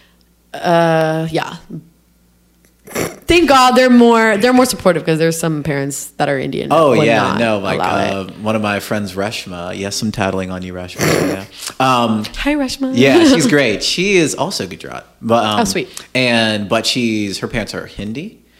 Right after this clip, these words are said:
Speaker 2: And
Speaker 1: Hindu or
Speaker 2: Hindu, sorry.
Speaker 1: Hindu?
Speaker 2: Hindu.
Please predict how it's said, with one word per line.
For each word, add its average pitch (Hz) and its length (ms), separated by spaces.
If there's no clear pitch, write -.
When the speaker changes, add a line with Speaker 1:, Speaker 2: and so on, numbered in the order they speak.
Speaker 2:
And 120 440
Speaker 1:
Hindu 185 440
or 190 200
Speaker 2:
Hindu, 110 420
sorry. - 240
Speaker 1:
Hindu? 101 320
Speaker 2:
Hindu. - 60